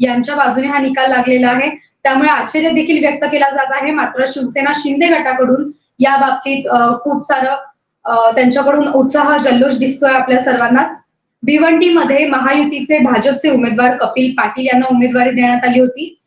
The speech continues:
तर महाविकास आघाडीचे राष्ट्रवादी शरदचंद्र पवार गटाचे उमेदवार सुरेश म्हात्रे उर्फ बाळ्यामामा म्हात्रे यांना उमेदवारी देण्यात आली होती.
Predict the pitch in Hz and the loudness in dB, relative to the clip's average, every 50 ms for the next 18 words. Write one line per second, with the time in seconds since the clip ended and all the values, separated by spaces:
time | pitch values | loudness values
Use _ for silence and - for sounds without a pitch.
0 | _ _ _ - 277 277 269 269 262 277 294 311 320 311 339 339 339 339 285 269 | _ _ _ -2 0 2 2 2 2 2 0 0 0 0 0 0 0 0 -2 -2
1 | 269 269 254 254 269 294 285 269 233 202 - - 262 247 240 - 254 262 - 254 | -4 -6 -6 -6 -4 -4 -4 -4 -4 -6 -6 -6 -2 0 0 0 0 -2 -2 -2
2 | 214 226 233 - 269 254 240 254 262 254 240 240 240 240 233 226 226 226 226 226 | -2 -4 -4 -2 0 2 2 2 2 0 0 0 0 0 0 -2 0 0 0 0
3 | - 262 254 226 214 214 220 202 220 226 240 233 - - 208 208 220 - - 214 | 2 2 2 2 2 0 0 0 -2 -2 -2 -4 -4 -2 -2 -2 -2 -2 -4 -6
4 | 202 208 208 208 247 247 - - - _ _ _ _ _ 277 269 247 262 302 320 | -6 -6 -4 -4 -4 -4 -4 -4 -8 _ _ _ _ _ -2 -2 0 2 2 2
5 | 320 277 262 254 262 294 302 302 302 294 302 302 294 277 254 - 269 277 269 262 | 2 2 2 2 0 0 0 0 0 0 0 0 0 -2 -2 -2 0 0 2 2
6 | 254 254 262 262 247 247 247 247 254 254 262 254 247 247 247 247 247 247 240 254 | 2 2 4 4 4 4 2 2 2 2 2 2 2 2 0 2 2 2 2 4
7 | 254 254 254 277 320 311 - | 2 2 0 -4 -6 -6 -8